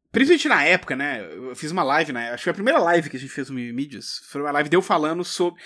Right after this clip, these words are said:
foi na semana que rolou a treta toda, que a, que foi, que foi o show da turnê aqui, né, e aí a galera começou a falar, "Ah, não escuto mais, blá, blá, blá, ah, virou político, blá, blá, blá."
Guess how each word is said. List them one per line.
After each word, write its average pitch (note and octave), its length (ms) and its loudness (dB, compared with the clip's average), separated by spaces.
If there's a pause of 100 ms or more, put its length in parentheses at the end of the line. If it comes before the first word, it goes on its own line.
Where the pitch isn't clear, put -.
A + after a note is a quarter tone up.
(200)
foi F3+ 100 2
na F#3 60 6
semana A#3 440 6
que - 60 -8
rolou E3+ 240 4
a D#3+ 60 4
treta E3 260 0
toda, E3+ 220 -2
que E3 60 -6
a, C3+ 180 -4
que - 200 -20
foi, G#3 240 4
que - 120 -6
foi G#3 160 0
o - 20 2
show E3+ 200 0
da C#3+ 100 -6
turnê C3+ 220 -8
aqui, G#3+ 300 -8
né, E3 240 -4 (360)
e C3 60 -6
aí C#3+ 60 0
a D3+ 40 0
galera D#3+ 180 2
começou E3 140 -14
a - 20 -14
falar, F#3 480 2
"Ah, F3 40 -2
não F3+ 80 -6
escuto F3+ 300 -10
mais, C#3 580 -6
blá, D3 120 -14
blá, D3+ 100 -8
blá, C3+ 760 -2
ah, A#2 40 -6
virou B2+ 220 -8
político, C3+ 640 -8
blá, B2 200 -10
blá, - 20 -12
blá." C3+ 240 -6